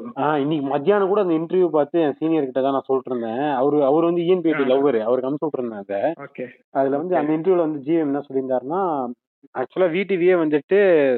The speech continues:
Speaker 2: சிம்பு, சிம்புக்கு பதிலா தனுஷ் தான் ஃபர்ஸ்ட் பிளான் பண்ணியிருந்தாங்களாமா.
Speaker 1: ம்.
Speaker 2: அதுக்கப்புறம் அதெல்லாம்
Speaker 1: சரி,
Speaker 2: முடிஞ்சதுக்கு
Speaker 1: சரி.
Speaker 2: அப்புறம் இ என் பி டி வந்துட்டு அவரு ஸ்கிரிப்ட் எல்லாம் அனுப்பிச்சு விட்டுருந்தாராமா.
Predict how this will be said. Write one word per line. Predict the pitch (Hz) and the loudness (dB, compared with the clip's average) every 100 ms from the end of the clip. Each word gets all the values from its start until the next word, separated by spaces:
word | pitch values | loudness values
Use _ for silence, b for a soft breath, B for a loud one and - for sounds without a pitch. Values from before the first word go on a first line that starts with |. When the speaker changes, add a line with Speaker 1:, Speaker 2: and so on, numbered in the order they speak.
| - | -2
Speaker 2:
சிம்பு, | 151 156 156 147 _ - | -4 0 0 -2 _ -4
சிம்புக்கு | 165 170 151 | 0 0 2
பதிலா | 151 147 170 160 | 2 2 4 2
தனுஷ் | 135 139 147 | 2 -2 -4
தான் | 151 | -6
ஃபர்ஸ்ட் | 131 135 - 143 _ - | -6 -8 -10 -12 _ -8
பிளான் | 135 147 143 | -4 -2 -2
பண்ணியிருந்தாங்களாமா. | 131 127 120 113 104 98 98 - _ _ _ _ _ _ _ - | -2 -4 -6 -6 -8 -8 -12 -18 _ _ _ _ _ _ _ -16
Speaker 1:
ம். | 151 | -10
Speaker 2:
அதுக்கப்புறம் | 143 143 147 147 165 170 | -4 -2 0 0 2 2
அதெல்லாம் | 156 160 | 2 0
Speaker 1:
சரி, | 156 | -2
Speaker 2:
முடிஞ்சதுக்கு | 151 156 156 | -2 -2 -2
Speaker 1:
சரி. | 151 | -4
Speaker 2:
அப்புறம் | 160 180 | -2 0
இ | 160 | 2
என் | 175 180 | 0 0
பி | 165 | -2
டி | 151 147 | -2 -2
வந்துட்டு | 135 135 147 - | -2 -2 -2 2
அவரு | 165 151 127 | 2 2 -2
ஸ்கிரிப்ட் | - 160 160 | -6 -8 -4
எல்லாம் | 165 151 | -2 -2
அனுப்பிச்சு | 147 | -4
விட்டுருந்தாராமா. | 147 135 127 120 113 107 | -6 -2 -2 -2 -2 -8